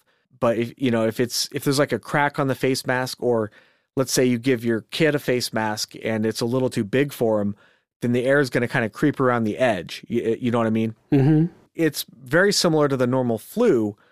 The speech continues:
Speaker 1: Probably you can prevent yourself from getting sick if you just practice good hygiene.
Speaker 2: Yeah, but, and, uh, stay away from people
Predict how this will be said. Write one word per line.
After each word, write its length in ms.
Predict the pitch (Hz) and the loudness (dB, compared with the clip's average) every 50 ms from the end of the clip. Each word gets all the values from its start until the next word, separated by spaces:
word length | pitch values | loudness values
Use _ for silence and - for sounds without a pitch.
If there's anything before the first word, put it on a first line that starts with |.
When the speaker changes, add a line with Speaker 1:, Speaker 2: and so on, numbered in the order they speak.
| _ _ _ | _ _ _
Speaker 1:
Probably 580 | - - - 175 202 233 262 240 233 247 240 226 | -8 -2 2 2 2 2 2 0 0 0 0 0
you 260 | 196 143 139 165 180 | -2 -2 0 -2 -2
can 280 | - - 185 165 156 147 | 0 0 0 0 0 -2
prevent 320 | - - 143 131 151 156 | -4 -4 -2 0 0 -2
yourself 340 | 147 135 - - 139 127 - | -2 -2 0 0 0 0 0
from 140 | 123 120 117 | -4 -4 -2
getting 260 | - 131 113 107 95 | 0 0 -2 -2 -2
sick 460 | - - - 147 110 101 - - - _ _ _ _ _ _ _ _ | -2 0 0 0 0 0 -6 -12 -20 _ _ _ _ _ _ _ _
if 260 | _ - 143 131 - 139 | _ -2 -2 -2 0 -2
you 80 | 131 | 0
just 200 | 123 127 117 - | 0 0 -2 0
practice 360 | - 135 120 117 - - 110 | 0 0 0 0 -2 -4 -6
good 160 | - - 117 110 | -2 -2 -2 0
hygiene. 540 | 123 131 120 107 98 107 95 92 92 98 _ _ _ _ _ _ _ _ _ _ _ - | 0 0 0 0 -2 -4 -4 -4 -6 -10 _ _ _ _ _ _ _ _ _ _ _ 2
Speaker 2:
Yeah, 420 | 147 143 120 107 98 98 117 113 - - _ _ - | 2 4 4 4 2 2 2 0 -2 -4 _ _ 0
but, 200 | 147 135 143 135 | 2 2 2 4
and, 280 | 143 139 135 127 127 | 4 4 4 4 4
uh, 200 | 120 120 117 110 | 4 2 2 2
stay 280 | 107 - - - 143 127 | 2 0 2 2 4 4
away 240 | 123 120 117 117 117 | 4 4 4 4 2
from 260 | - - 127 113 107 | 2 0 0 0 2
people 540 | - 139 131 120 - 117 107 104 98 - | 2 0 2 2 2 2 4 2 0 -2